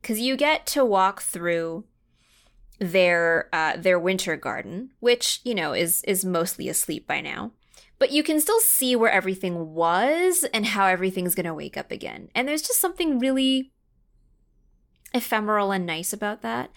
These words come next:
And then you get into the actual Dean House, and it's all sectioned off into different salons.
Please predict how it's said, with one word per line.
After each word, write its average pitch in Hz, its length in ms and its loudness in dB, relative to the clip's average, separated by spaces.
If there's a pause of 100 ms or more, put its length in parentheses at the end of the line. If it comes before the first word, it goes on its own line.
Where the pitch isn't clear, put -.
(300)
And 254 140 2
then 277 100 -2
you 277 80 2
get 294 220 4
into 254 360 0
the 202 140 2
actual 180 380 0
Dean 165 220 -10
House, 165 280 -4
and 180 100 -8
it's 175 160 -6
all 208 240 0
sectioned 196 460 -2
off 175 240 -2
into 180 160 -6
different - 320 -8
salons. 151 800 -6